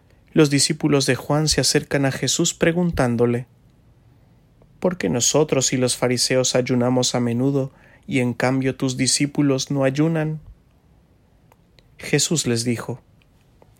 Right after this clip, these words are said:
"¿Es que pueden guardar luto los amigos del esposo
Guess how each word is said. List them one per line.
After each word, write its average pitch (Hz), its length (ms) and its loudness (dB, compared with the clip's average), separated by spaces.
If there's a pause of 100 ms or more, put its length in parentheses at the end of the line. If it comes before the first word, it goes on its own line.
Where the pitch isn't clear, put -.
(480)
"¿Es 190 180 0
que - 120 -6
pueden 139 360 2
guardar 123 420 2
luto 143 300 2
los 131 240 0
amigos 131 360 0
del 127 140 0
esposo 131 680 -2